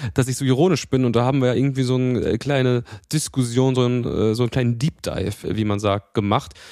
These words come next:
Ähm, hat mich auch noch sehr beschäftigt und ich hab dazu auch noch Nachrichten auf Instagram bekommen. Und einer hat das sehr schön so formuliert und das hab ich irgendwie gefühlt. Da bin ich gespannt, was du dazu,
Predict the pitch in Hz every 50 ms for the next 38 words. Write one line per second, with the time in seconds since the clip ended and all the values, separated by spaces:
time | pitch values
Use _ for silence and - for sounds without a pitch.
0 | - - 107 - - 131 131 123 123 180 - - 214 - - - 160 151 - -
1 | 151 139 - - 127 143 156 156 156 - 135 139 - - 180 202 - - - 202
2 | 202 - 143 139 131 - - - - - 143 - - - - 156 147 - 139 127
3 | - - - 123 - - 127 120 120 127 - - 131 - - 120 107 107 - -
4 | _ - 170 196 - - 143 127 127 123 120 120 120 117 - - 131 135 165 185
5 | - - - - - - 117 - 135 135 135 - - 135 160 180 180 180 175 175
6 | 175 156 139 165 165 - 147 139 - - - - 147 151 165 160 - - - 156
7 | 156 156 160 160 160 - - 131 131 135 135 131 - - 143 131 131 127 127 127
8 | 131 165 220 254 - - - 147 - - 170 165 160 - 165 147 - 139 131 127
9 | - - - - 160 143 120 117 113 120 120 - 123 - - 143 135 127 120 -
10 | - 175 139 139 123 - - 131 117 -